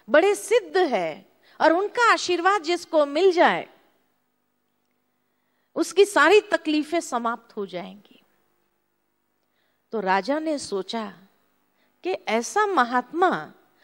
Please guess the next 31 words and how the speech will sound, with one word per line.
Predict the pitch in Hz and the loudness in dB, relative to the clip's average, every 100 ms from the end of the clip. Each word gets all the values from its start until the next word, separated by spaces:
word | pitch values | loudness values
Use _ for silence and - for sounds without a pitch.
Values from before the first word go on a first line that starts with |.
| _ | _
फिर | 403 311 | -6 0
राज्य | 226 226 349 370 | 0 0 -4 -2
की | 392 | -2
सीमा | 392 311 294 349 | -2 -4 -4 -4
के | 370 381 | -2 -6
बाहर | 240 180 220 370 | -2 -4 -4 -10
क्यों | - 453 | -6 -4
रह | 427 359 | -2 -4
रहा | 320 - | -6 -10
है? | - _ _ _ _ _ _ _ 339 | -12 _ _ _ _ _ _ _ -6
उसको | - 392 415 | -2 2 4
तो | 415 | 6
अंदर | 339 359 480 | 6 4 4
आके | 453 440 440 403 | 4 2 0 0
रहना | 381 381 370 | 0 0 -4
चाहिए। | 359 349 381 381 _ _ _ _ _ _ _ - | -4 -8 -8 -14 _ _ _ _ _ _ _ -4
अगर | 294 311 359 | 0 4 4
अंदर | 370 403 453 | 2 -2 0
आकर | 381 359 381 370 | 0 0 -2 0
रहेंगे, | 320 320 415 440 440 294 190 - - | -2 0 -2 -2 -2 -4 -6 -14 -12
लोगों | 269 339 302 440 | 0 0 2 -2
की | - 415 - | 0 -4 -2
तकलीफों | 320 339 359 - 415 | -4 2 2 2 -4
को | 403 294 | -2 -2
दूर | 277 440 453 | 6 6 6
करेंगे, | 415 381 427 427 440 180 - _ _ _ _ _ _ _ _ _ _ _ _ _ - - | 2 0 0 2 0 0 -10 _ _ _ _ _ _ _ _ _ _ _ _ _ -16 -4
लोग | 277 370 453 | 4 4 4
सुखी | - 440 - 427 | 0 -4 6 8
हो | 427 392 | 8 6
जाएंगे, | 381 370 440 427 240 170 151 _ _ _ _ _ _ _ _ _ _ 370 | 4 2 2 -2 -6 -6 -20 _ _ _ _ _ _ _ _ _ _ 0
तो | 415 403 330 | 4 6 4